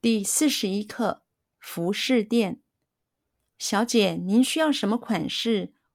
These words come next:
我拿给您看。我想看看裙子套装。这款的颜色、布料都是今年最流行的。我还想看一件洋装，有浅颜色的吗？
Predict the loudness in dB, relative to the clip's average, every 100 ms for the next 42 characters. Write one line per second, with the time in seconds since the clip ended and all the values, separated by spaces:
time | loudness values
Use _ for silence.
0 | _ -4 -2 0 -4 0 2 2 0 -4
1 | -2 -2 -6 _ _ _ _ _ _ _
2 | _ _ _ _ -6 -2 0 0 -2 2
3 | 2 4 0 0 -2 -2 -4 -10 -4 -2
4 | 0 0 0 -4 _ _ _ _ _ _
5 | _ _ _ -8 -2 -2 -2 -2 -2 -4
6 | -4 -4 -4 0 0 0 -4 _ _ 2
7 | 2 4 2 0 -6 _ _ -2 -2 -2
8 | 0 4 4 4 0 0 0 0 -4 -4
9 | -4 -4 -4 -6 -10 _ _ _ _ _
10 | _ _ _ _ _ -4 -4 0 -2 0
11 | 0 0 0 0 0 0 0 0 -4 0
12 | 2 2 -2 _ _ _ _ -4 0 0
13 | 0 0 -2 -2 -2 -2 0 0 0 -2
14 | -4